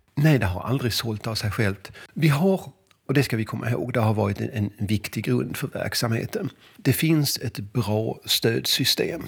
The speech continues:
för kvalitetslitteratur i Sverige. Konstruktionen av Statens kulturråd,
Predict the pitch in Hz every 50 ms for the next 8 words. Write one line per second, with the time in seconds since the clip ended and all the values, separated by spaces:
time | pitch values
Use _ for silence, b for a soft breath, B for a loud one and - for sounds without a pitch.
0 | - - - - 131 - - - 175 165 147 - 151 - - - - - 175 -
1 | - 151 131 - - - - - - - - - - 170 180 180 - - - b
2 | b b b - 143 127 - 127 - - 143 139 135 131 123 120 113 - 120 113
3 | 107 - 110 104 - - 110 104 - 131 131 131 139 135 139 139 143 135